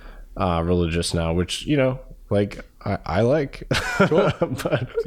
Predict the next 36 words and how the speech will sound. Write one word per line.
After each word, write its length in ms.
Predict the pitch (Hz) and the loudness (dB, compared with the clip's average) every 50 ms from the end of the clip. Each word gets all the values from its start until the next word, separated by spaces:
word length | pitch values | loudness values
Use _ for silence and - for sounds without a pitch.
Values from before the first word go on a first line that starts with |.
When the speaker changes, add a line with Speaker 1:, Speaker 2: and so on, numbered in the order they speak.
| 135 - 131 117 135 143 143 139 113 98 85 - - | -6 -6 -4 -2 -2 -2 -2 -2 -4 -4 -6 -6 -2
Speaker 1:
but 180 | - 107 110 | -2 0 2
yeah, 360 | 113 120 123 107 104 101 104 - - | 2 2 2 2 2 2 0 0 0
I 100 | 151 175 | 0 0
actually 300 | 190 - - 196 170 147 | 2 2 4 4 4 6
think 240 | 143 139 131 127 | 4 2 2 4
there's, 240 | 131 120 113 104 - | 4 4 4 4 4
like, 160 | 110 98 92 | 2 0 0
some 240 | - - 101 95 90 | 0 0 0 0 2
good 180 | 92 87 85 85 | 2 0 0 0
tracks 400 | - 87 78 - - - - - | 0 -2 -2 -2 -4 -4 -4 -4
on 100 | - - | -2 -2
there 140 | - 87 92 | -2 -2 -2
too. 300 | - - 113 107 - - - - - | -2 -2 -4 -4 -4 -6 -10 -10 -8
Speaker 2:
I'll 60 | 117 | -6
have 100 | 113 107 | -6 -4
to 80 | - 113 | -2 -2
give 160 | 120 104 113 | -2 0 0
it 20 | |
a 60 | 113 | 0
listen. 380 | 110 110 110 - 107 101 101 - - - | 0 0 0 0 -2 -4 -4 -6 -8 -4
Awesome, 260 | 117 123 131 - 120 110 | -2 -2 0 0 0 0
man. 240 | 107 107 110 110 | 0 0 0 -2
Well, 120 | 113 113 113 | -2 -2 -2
thanks 240 | 107 131 120 117 - | 0 -2 -2 -2 -4
for 60 | 117 | -4
coming 200 | - 127 120 117 | -2 -2 0 0
on 160 | 113 117 113 | 0 0 0
Layer 220 | 110 110 110 113 | 0 0 0 0
Zero 320 | 104 107 107 127 127 104 92 | 0 2 2 2 2 2 2
and, 320 | 95 95 95 98 101 101 | 0 -2 -2 -2 -2 -2
uh, 260 | 104 101 98 98 101 101 | 0 0 0 0 0 0
let 120 | 101 104 | 0 0
me 100 | 104 104 | 0 -2
pick 180 | 98 - 104 - | -2 -2 -4 -4
your 60 | 104 | -2
brain. 240 | 92 104 117 110 | -2 0 -2 -2